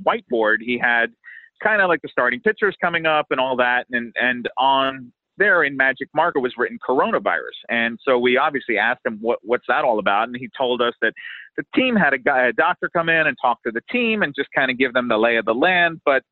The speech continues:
the sense that was, it wasn't going to be something that really impacted, uh, Major League Baseball at that point. It was basically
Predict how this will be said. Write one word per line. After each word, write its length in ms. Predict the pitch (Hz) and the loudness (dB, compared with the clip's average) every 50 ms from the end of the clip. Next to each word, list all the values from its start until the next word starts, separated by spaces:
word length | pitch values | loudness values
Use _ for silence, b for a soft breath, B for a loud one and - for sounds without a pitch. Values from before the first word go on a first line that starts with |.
| _ _ _ _ - | _ _ _ _ -10
the 180 | 131 135 143 143 - - | -6 -6 -6 -8 -2 0
sense 220 | 190 220 262 240 - - | 0 0 0 -2 -6 -2
that 140 | 139 135 131 - - | 0 0 0 0 0
was, 320 | 131 135 135 135 131 127 - - - | 2 4 4 4 2 0 -2 -8 -4
it 140 | - 143 139 | -2 -2 2
wasn't 380 | 117 151 151 131 135 139 127 117 | 2 2 2 2 -2 -10 -6 -2
going 240 | 139 143 139 131 123 | 0 0 0 -2 -4
to 60 | 123 | -6
be 100 | 117 113 - | -10 -4 -2
something 320 | - 139 131 - 131 123 117 | -2 -2 -2 -2 -4 0 0
that 120 | 120 113 - 104 107 | 0 0 -2 -4 0
really 380 | 123 135 139 131 127 123 117 - | 2 2 4 4 2 0 0 -2
impacted, 760 | 127 135 135 117 - - 139 127 120 - - 123 113 107 - B B B B B B B B - | -4 -4 -4 -4 -2 -2 0 0 -2 -2 0 0 0 0 -4 B B B B B B B B -2
uh, 180 | 113 113 110 107 | 0 0 0 0
Major 300 | 120 139 143 143 - 139 | 0 -2 -2 -2 -4 -4
League 160 | 123 117 104 | -4 -2 0
Baseball 420 | 98 135 165 - - - 117 107 104 | 0 0 0 0 -2 -2 0 0 0
at 80 | 101 - | 0 0
that 200 | 110 98 - _ | -2 -2 -4 _
point. 320 | - - 180 147 107 98 | -2 -2 0 0 0 0
It 60 | 104 | 0
was 180 | 110 117 110 - | 0 -2 -2 0
basically 640 | - 135 143 143 - - - 139 131 127 127 120 | 0 0 0 0 -4 -8 -2 0 0 0 0 -2